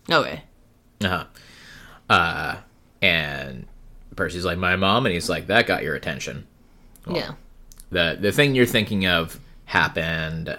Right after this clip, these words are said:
Speaker 2: uh, this last chapter, where the spirit in the water is just like, "Your mom's
Speaker 1: Oh.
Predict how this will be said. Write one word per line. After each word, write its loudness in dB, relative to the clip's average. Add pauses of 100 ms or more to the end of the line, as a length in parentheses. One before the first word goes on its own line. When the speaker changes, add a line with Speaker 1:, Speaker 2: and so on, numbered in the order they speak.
(100)
Speaker 2:
uh, -2 (920)
this -8
last 2
chapter, -4
where 0
the -4
spirit -4
in -10
the -8
water -4
is -6
just -6
like, -6
"Your -2
mom's -6
Speaker 1:
Oh. 0